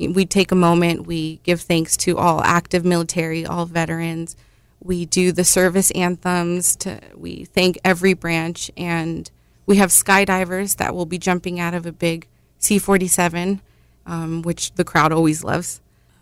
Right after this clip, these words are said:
And, um, my favorite part is when a veteran gets interviewed, and we interview a veteran on the spot, so we don't tell them what kind of questions we're gonna ask them. And they get interviewed, and it's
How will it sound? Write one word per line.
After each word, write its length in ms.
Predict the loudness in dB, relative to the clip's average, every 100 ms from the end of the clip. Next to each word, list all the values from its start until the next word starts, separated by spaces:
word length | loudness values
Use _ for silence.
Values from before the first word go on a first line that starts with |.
| _
And, 440 | 2 4 4 2 0
um, 300 | -4 -2 2
my 220 | 4 4
favorite 400 | 2 -2 -4 -4
part 240 | 0 2
is 260 | 0 -4 -4
when 380 | -4 -2 -2 -4
a 80 | -4
veteran 480 | 0 2 4 2 0
gets 300 | -2 -2 0
interviewed, 580 | 2 2 0 -2 -4 -6 _ _ _ _
and 100 | 2
we 120 | 2
interview 520 | 4 4 4 4 2 2
a 120 | 2
veteran 440 | 0 2 2 2
on 240 | 2 4 4
the 80 |
spot, 460 | 2 4 4 4 2
so 100 | 0
we 120 | 2
don't 240 | 2 0 0
tell 180 | 0
them 340 | 2 0 -2 -6 _
what 160 | -8 -2
kind 160 | -2
of 60 | 0
questions 380 | -2 -2 -4 -6
we're 100 | -6
gonna 120 | -6
ask 260 | -6 -10 -10
them. 220 | -8 -8
And 160 | -10 -14 _ _ _ _
they 180 | 6 6
get 220 | 6 4
interviewed, 500 | 6 4 4 4 4
and 240 | 4 2
it's 300 | 0 -4 -8